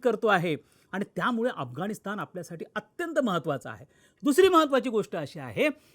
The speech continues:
की अलीकडच्या काळामध्ये ज्या तालिबानला पाकिस्तानने अफगाणिस्तानमध्ये बसवलं, त्यांच्याबरोबर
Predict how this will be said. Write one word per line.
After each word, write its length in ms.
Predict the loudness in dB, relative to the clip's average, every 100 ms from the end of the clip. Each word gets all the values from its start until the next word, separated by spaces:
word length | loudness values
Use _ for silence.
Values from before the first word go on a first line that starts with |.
| _
की 60 | 0
अलीकडच्या 480 | 2 2 2 2 0
काळामध्ये 760 | 2 2 0 -2 0 4 2 0 _ _ -16 0
ज्या 240 | 4 4
तालिबानला 800 | 4 2 2 0 0 -2 0 -2
पाकिस्तानने 720 | 0 0 2 0 2 2 2
अफगाणिस्तानमध्ये 800 | 0 0 -2 -2 -2 -4 -4 -2
बसवलं, 480 | -2 -4 -4 -4 -6 -10 _ _ _
त्यांच्याबरोबर 1000 | 2 2 2 2 2 2 2 4 6 6